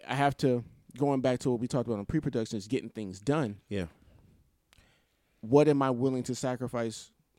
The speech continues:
Speaker 1: you know what I'm saying, to do to get what I really want? What I'd like to say o-, officially is that I need to sacrifice time that I would have normally spent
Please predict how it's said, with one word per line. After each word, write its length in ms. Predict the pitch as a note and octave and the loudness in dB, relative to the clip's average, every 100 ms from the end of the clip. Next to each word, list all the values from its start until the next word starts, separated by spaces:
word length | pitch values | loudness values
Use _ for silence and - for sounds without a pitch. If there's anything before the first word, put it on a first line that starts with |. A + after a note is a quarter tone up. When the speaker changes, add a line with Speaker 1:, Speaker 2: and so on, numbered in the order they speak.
| _ _ _ - | _ _ _ -2
Speaker 1:
you 140 | C3 | 0
know 80 | C3 | 2
what 80 | B2 | 0
I'm 80 | |
saying, 240 | A2+ C3 B2 | -2 -2 -2
to 120 | C3 | -2
do 420 | A2 C3+ C3 A#2 | 0 4 4 2
to 120 | - | -4
get 240 | A2+ C#3+ - | -2 0 2
what 120 | B2 | 2
I 80 | A2+ | 0
really 320 | G#2+ B2 A2 | 2 2 2
want? 320 | G#2 B2 A2+ _ _ _ _ _ _ _ _ _ _ - | -2 -2 -4 _ _ _ _ _ _ _ _ _ _ -10
What 140 | A2+ | -6
I'd 200 | A2 G#2+ | -4 -4
like 280 | A2 C3 D3+ | -2 0 0
to 120 | D#3 | -2
say 460 | C3 D3+ C3+ B2+ - _ _ _ - | -2 0 0 -2 -6 _ _ _ -6
o-, 280 | A#2+ C3 C3 - | 0 2 2 4
officially 800 | B2+ - D#3 D3+ A#2 F#2+ F#2+ - | 2 2 0 0 -4 -4 -6 -8
is 180 | G2 G2+ | -8 -6
that 260 | G#2 G2+ G2+ - - _ - | -4 -6 -6 -10 -20 _ -12
I 80 | |
need 220 | G#2+ B2 C3 | -6 -4 -4
to 80 | B2+ | -6
sacrifice 800 | - A#2 - A2+ A#2 G#2 G2+ - _ _ _ _ _ _ _ _ _ | -6 -8 -8 -8 -6 -6 -6 -14 _ _ _ _ _ _ _ _ _
time 500 | - - A2 A2+ A#2+ | -12 -6 -4 -2 -2
that 120 | A#2 A#2 | -2 -2
I 60 | |
would 140 | A2 G#2+ | -2 -4
have 100 | F#2+ | -4
normally 400 | A2 A#2+ B2 A#2+ | -2 -2 -2 -4
spent 400 | - A#2+ A#2+ | -4 -4 -4